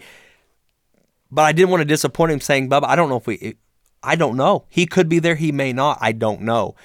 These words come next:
So we had to wait that out, but he had to go potty. He had to go hug a tree.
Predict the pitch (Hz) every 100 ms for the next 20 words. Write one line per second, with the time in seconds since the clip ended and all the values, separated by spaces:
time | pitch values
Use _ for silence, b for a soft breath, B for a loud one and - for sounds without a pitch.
0 | b b 139 139 135 117 117 113 110 113
1 | 104 110 120 135 113 107 104 90 82 -
2 | _ _ 127 120 120 110 110 107 95 -
3 | 92 92